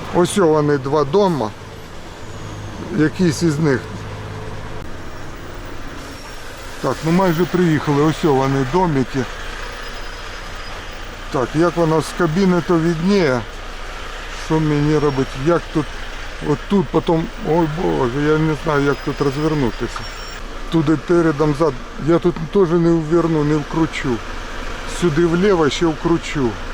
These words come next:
А потім що? А потім суп з котом, капець потім.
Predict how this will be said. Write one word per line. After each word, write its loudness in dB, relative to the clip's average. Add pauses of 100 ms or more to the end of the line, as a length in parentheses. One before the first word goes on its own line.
(1400)
А 2
потім 2 (100)
що? -2 (1160)
А 0
потім 4
суп 4
з -10
котом, 2
капець 2
потім. -2